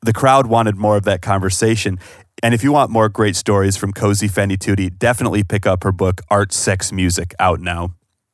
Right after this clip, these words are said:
Thanks again to McNally Jackson for hosting that event. Now,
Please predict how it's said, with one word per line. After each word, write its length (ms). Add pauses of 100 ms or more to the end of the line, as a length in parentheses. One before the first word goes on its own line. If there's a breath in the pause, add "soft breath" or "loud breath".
(140)
Thanks 280
again 280
to 80
McNally 460
Jackson 360
for 140
hosting 340
that 120
event. 320 (840 soft breath)
Now, 260